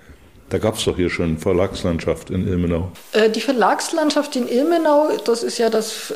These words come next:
Speaker 2: der Verlag Grünes Herz mit seinen, äh, Ver-, äh, Verlagen, die dazugehören,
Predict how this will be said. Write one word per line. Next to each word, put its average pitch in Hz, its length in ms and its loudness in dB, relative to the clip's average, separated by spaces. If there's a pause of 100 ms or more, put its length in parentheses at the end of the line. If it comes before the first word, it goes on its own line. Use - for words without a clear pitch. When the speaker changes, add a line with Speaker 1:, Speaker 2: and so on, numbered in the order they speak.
Speaker 2:
der 220 80 2
Verlag 208 460 2
Grünes 208 400 0
Herz - 600 0
mit 226 220 2
seinen, 214 640 4
äh, 208 320 4 (580)
Ver-, 208 400 -2
äh, 208 300 2
Verlagen, 214 400 2
die 214 80 4
dazugehören, 226 800 2